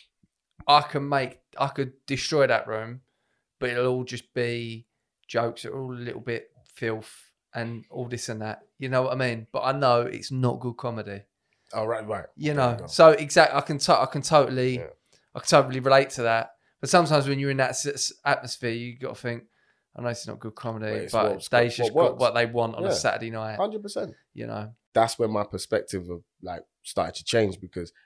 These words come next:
Speaker 2: I started seeing that sometimes you have to go into spaces and work the room the way they
Speaker 1: Yeah.
Speaker 2: want it to be. The,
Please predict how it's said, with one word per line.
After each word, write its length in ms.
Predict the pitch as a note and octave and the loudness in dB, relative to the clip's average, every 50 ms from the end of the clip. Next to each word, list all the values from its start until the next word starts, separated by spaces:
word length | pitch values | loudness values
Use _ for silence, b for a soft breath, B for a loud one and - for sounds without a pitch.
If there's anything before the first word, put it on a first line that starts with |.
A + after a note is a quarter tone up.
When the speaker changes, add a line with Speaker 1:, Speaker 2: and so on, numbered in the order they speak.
| _ - | _ -14
Speaker 2:
I 60 | - | -10
started 360 | - - - G#2 F2+ E2 - | -4 0 0 0 0 -2 -6
seeing 520 | - - - C3 A#2 G2 F2+ E2+ E2+ F2+ - _ _ _ _ _ _ _ _ _ _ _ _ | -6 -4 -2 0 0 0 -2 -4 -8 -12 -14 _ _ _ _ _ _ _ _ _ _ _ _
that 280 | - F#2+ F#2+ E2+ - - _ _ _ _ _ _ | -4 -4 -4 -4 -6 -10 _ _ _ _ _ _
sometimes 640 | - - - B2 C3+ C3 - C3+ A2+ A2 G#2+ F#2+ F#2+ | -6 0 0 0 0 0 0 0 0 0 0 -2 -4
you 120 | G2 G2 | -4 -4
have 140 | G2 G2 - - | -4 -6 -6 -12
to 60 | F#2+ | -8
go 260 | F2 - A2+ A2 G#2+ | -2 0 2 2 2
into 180 | G#2 - - E2+ | 0 -2 -6 -12
spaces 640 | - - - G2 G2 F#2+ - - E2+ E2 D2 - _ - | -8 -2 -2 -2 -2 -2 -6 -10 -12 -14 -16 -18 _ -12
and 240 | - F#2+ F2 E2 E2 F2 | -12 -10 -10 -10 -4 2
work 320 | G#2 G#2+ G#2+ G#2+ - - | 4 4 4 4 2 -2
the 60 | - F2+ | -12 -10
room 360 | E2+ F#2+ G2+ G2 F#2 F#2 F2 | -6 -4 -4 -4 -4 -6 -8
the 60 | - | -10
way 400 | E2+ E2 F2 - F#2+ F#2+ F#2 F2 - _ _ - | -8 -4 -2 -2 -2 -2 -4 -8 -12 _ _ 0
they 640 | G#2+ B2 B2 A#2+ A#2 A2+ G2 F#2 F#2 F#2 G#2 _ _ _ _ _ _ | 2 4 4 2 0 -2 -6 -8 -10 -16 -20 _ _ _ _ _ _
Speaker 1:
Yeah. 340 | - A#2 A#2+ A#2 A#2 A2+ G#2+ | -14 -12 -10 -10 -10 -12 -12
Speaker 2:
want 200 | G2 G2 F#2+ F#2+ | -10 -8 -8 -8
it 80 | E2+ - | -10 -12
to 60 | G2 | -12
be. 120 | F2+ F#2 - B B B B B - | -14 -14 -14 B B B B B -18
The, 240 | A#2 - C3 A2 | -16 -16 -16 -18